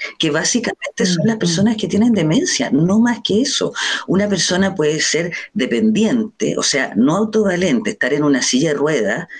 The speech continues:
Speaker 1: pero estar perfectamente bien
Speaker 2: Claro.
Speaker 1: lúcida, ¿no? Y clara en todo lo que tiene que ver con las capacidades de comprender, de comunicarse, etcétera, ¿no? Entonces, ese porcentaje es aún más chico de las personas que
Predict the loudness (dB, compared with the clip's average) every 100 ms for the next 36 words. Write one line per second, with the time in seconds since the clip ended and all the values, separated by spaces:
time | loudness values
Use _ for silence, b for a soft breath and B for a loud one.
0 | B B -6 -4 -2 -4 -4 -4 -4 -6
1 | -4 0 0 0 -6 _ 0 2 0 0
2 | -2 -2 0 2 2 0 -2 0 0 2
3 | 0 B B -2 0 0 0 -2 -2 -2
4 | -2 -4 -6 B -8 -4 -2 -2 0 0
5 | 0 0 0 -2 -2 -2 -2 -2 0 0
6 | 0 -4 -6 -6 -2 -2 -2 -2 -2 -2
7 | -4 -2 0 2 2 2 0 -2 -2 0
8 | 2 2 0 -2 -2 -2 -2 -2 0 0
9 | -2 -2 -2 -4 -6 -8 -6 -2 -2 B
10 | B B -4 -2 -2 -4 B B B -2
11 | 0 -2 -4 -6 -4 -2 -2 0 0 2
12 | 0 -2 -4 -2 -2 -2 -2 0 -2 -2
13 | -4 -2 0 -2 -2 -4